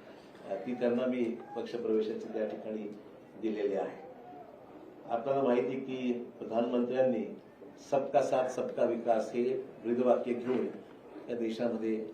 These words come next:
अनेक महत्त्वपूर्ण पैलू, विकासाच्या संदर्भातले देशाभरात आपण पाहतोय की मोठ्या प्रमाणावर जे इम्प्रेस आम्ही झालेलो आहोत. आम्ही, म्हणजे,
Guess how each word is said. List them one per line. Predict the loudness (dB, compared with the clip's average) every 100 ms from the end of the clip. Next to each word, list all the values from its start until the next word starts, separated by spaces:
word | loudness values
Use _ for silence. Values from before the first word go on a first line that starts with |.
| -10 -6
अनेक | -4 0
महत्त्वपूर्ण | 0 2 2 2 2 2 0 -2 -8 -16 -18 -20 0
पैलू, | 6 6 6 4 -2 -10 -14 -14 -14 -14 -16 -8
विकासाच्या | -2 2 4 2 0 0
संदर्भातले | 0 2 2 4 2 0 -4 -4 -4
देशाभरात | -4 0 0 2 2
आपण | 2 0
पाहतोय | 0 2 2 2 0 -2 -8 -16 -18 -18 -10
की | -2
मोठ्या | 2 6 6 6
प्रमाणावर | 4 4 6 6 4
जे | 2 -4 -8 -4
इम्प्रेस | -2 0 4 4 4
आम्ही | -2 -2
झालेलो | -2 0 2
आहोत. | 4 2
आम्ही, | 0 -4 -6 -10 -16 -18 -10
म्हणजे, | 0 8 10 10